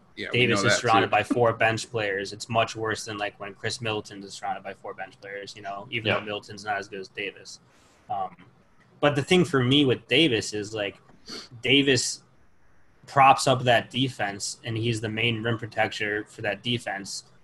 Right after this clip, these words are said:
Speaker 2: Um, and meanwhile, you look on the other side, the Bucks are number one in defense by a mile,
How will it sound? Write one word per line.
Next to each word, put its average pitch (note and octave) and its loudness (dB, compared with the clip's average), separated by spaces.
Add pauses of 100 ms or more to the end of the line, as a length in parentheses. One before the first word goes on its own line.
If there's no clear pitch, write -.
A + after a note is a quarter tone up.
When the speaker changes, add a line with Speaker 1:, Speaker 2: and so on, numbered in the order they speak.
(120)
Speaker 2:
Um, G2+ -2 (380)
and G#2+ -2 (220)
meanwhile, A#2 2
you A2 0
look A2 -2
on G#2+ -2
the G#2+ -4
other G2+ -4
side, A#2 4 (1400)
the D3+ 4
Bucks C#3 4
are C3+ 4
number B2+ 4
one B2 6
in A#2 0
defense A2 0
by A2 4
a G#2 2
mile, G#2+ 4